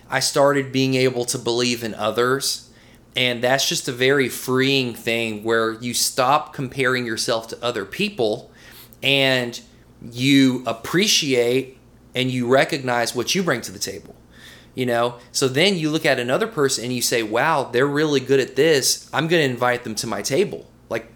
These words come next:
come on, like, let's go." Because when you're jealous of people,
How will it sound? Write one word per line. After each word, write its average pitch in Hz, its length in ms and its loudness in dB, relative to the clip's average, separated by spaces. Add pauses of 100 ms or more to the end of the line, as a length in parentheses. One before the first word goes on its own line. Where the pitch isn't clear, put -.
(140)
come 127 180 -2
on, 147 260 2
like, 104 160 -12
let's 123 200 -4
go." 170 300 0 (380)
Because 156 280 2
when 156 160 0
you're 131 80 0
jealous 160 460 2
of - 180 -6
people, 131 520 -2